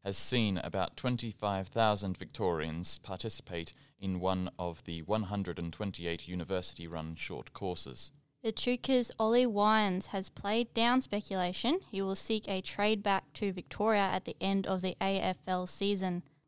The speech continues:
Speaker 2: The twenty-five-year-old is contracted with the Power until the end of twenty twenty-two, but he has consistently been linked with a move back home.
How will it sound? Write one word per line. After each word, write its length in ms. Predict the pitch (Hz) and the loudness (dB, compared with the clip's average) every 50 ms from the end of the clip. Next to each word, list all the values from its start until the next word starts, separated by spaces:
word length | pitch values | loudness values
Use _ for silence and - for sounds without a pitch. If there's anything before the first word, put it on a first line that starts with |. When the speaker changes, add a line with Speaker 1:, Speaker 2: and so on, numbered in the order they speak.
| _ _ _ - | _ _ _ -8
Speaker 2:
The 80 | - 208 | -8 -6
twenty-five-year-old 1120 | - - - 233 247 254 262 262 247 - - 226 226 233 226 214 220 220 220 220 214 214 208 - | -2 2 4 8 8 10 10 8 8 8 8 10 10 10 10 8 6 6 6 6 6 6 4 0
is 180 | 208 202 - | -2 -2 -2
contracted 640 | - - - 226 233 - - 220 220 - 226 196 196 | -4 2 4 4 4 4 2 0 0 0 0 0 2
with 180 | 190 202 - - | 0 -2 0 0
the 80 | 185 | -2
Power 500 | - - - 220 208 208 202 208 247 330 - - | -2 -2 0 4 6 6 6 6 4 2 2 2
until 300 | 208 202 - - 208 202 | 0 0 2 2 0 2
the 180 | 196 196 - | 2 0 0
end 300 | - 202 208 214 220 214 - - | 2 2 4 4 4 2 0 2
of 240 | - 202 196 196 196 - - | 2 4 4 4 2 -4 -10
twenty 320 | - - 208 202 202 208 - | -6 -2 0 2 2 0 0
twenty-two, 840 | - - - 196 190 185 - - - - 208 208 208 196 185 180 185 - _ _ _ _ _ - | -2 -4 -2 -2 -2 -2 -4 -6 -4 -2 2 2 2 2 0 -2 -4 -8 _ _ _ _ _ -4
but 160 | 196 190 202 | -2 -2 -2
he 260 | - - 208 208 214 | 0 0 0 0 0
has 500 | 202 - 214 208 202 202 196 190 - - - | 0 0 2 4 4 4 2 0 -4 -6 -6
consistently 640 | - 202 208 - - 226 226 - - 226 226 220 | -4 -4 -2 0 0 -2 -2 0 2 2 2 2
been 320 | 202 - 196 190 190 190 196 | 2 0 0 0 2 2 2
linked 300 | 208 214 - - - - | 2 0 0 -2 -4 -6
with 140 | 190 196 - | -6 -2 -2
a 80 | 190 | 0
move 260 | 185 190 190 196 190 - | 0 2 0 0 0 0
back 240 | 190 180 - - | -2 -2 -2 -2
home. 300 | - 190 202 226 285 349 | -2 0 2 2 2 2